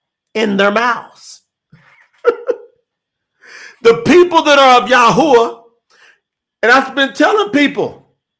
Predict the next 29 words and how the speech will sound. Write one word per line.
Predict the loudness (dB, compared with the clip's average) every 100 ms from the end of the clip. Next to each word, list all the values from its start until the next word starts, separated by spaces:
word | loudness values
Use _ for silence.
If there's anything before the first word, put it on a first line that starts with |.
| _ _ -6
you | 2 2
can | 2 0
live | 0 0 0
without | 0 0
sin | -4 -6 -4 -4 -4
if | -6
you | -4
guard | 0 2 2
the | 0
commandments. | -4 -2 0 -2 -4 -14 -20 -20 -8
And | -4
it's | -4 -4
simple | -2 -2 -2 -4
to | -2
do. | -2 -2 -4 _ _ _ _ _ _ _ _ _ -8
So | -4
you | 0 2
don't | 2 2
have | 0 -2 -4
to | -6
do | -6 -4
wrong. | 0 0 0 -8 _ _ _ _ _ _ _ -4
But | -2
that | 0 -4 -6 -12
Christian | -6 -2 -2 -4 -8 -8 -8 -14 _ _ _ _ _ _
and | -4
that | -2 -2 -2
organized | 0 2 0 0 0 -2
religion, | -2 -2 -2 -2 -4 -10 -12